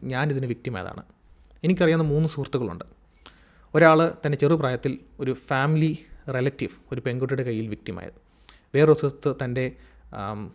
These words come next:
സ്കൂൾ ബിൽഡിംഗ് കോംപ്ലക്സിലുള്ള തന്നെക്കാൾ കുറച്ച് വയസ്സ് മാത്രം, അവനേക്കാൾ കുറച്ച് വയസ്സ് മാത്രം പ്രായമുള്ള വേറൊരു പയ്യൻ്റെ കയ്യിൽ വിക്ടിം ആയത്. എൻ്റെ മൂന്നാമത്തെ സുഹൃത്ത്,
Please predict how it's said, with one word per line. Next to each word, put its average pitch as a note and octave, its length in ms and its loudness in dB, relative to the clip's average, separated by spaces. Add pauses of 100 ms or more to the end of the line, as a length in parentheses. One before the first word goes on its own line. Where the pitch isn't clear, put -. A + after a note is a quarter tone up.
സ്കൂൾ D#3+ 320 4
ബിൽഡിംഗ് C#3 320 2
കോംപ്ലക്സിലുള്ള B2+ 760 -6 (140)
തന്നെക്കാൾ D#3+ 280 2
കുറച്ച് D3+ 420 -2
വയസ്സ് C3+ 200 -2
മാത്രം, C3 360 -8
അവനേക്കാൾ C3+ 340 -4
കുറച്ച് D#3 280 0
വയസ്സ് C#3+ 160 0
മാത്രം B2 220 -8
പ്രായമുള്ള A#2 400 -4 (400)
വേറൊരു B2+ 440 4
പയ്യൻ്റെ B2 260 -4
കയ്യിൽ A2+ 160 -4
വിക്ടിം A2+ 300 -8
ആയത്. F2 140 -12 (560)
എൻ്റെ E3+ 120 4
മൂന്നാമത്തെ A3 400 4
സുഹൃത്ത്, D3+ 320 -2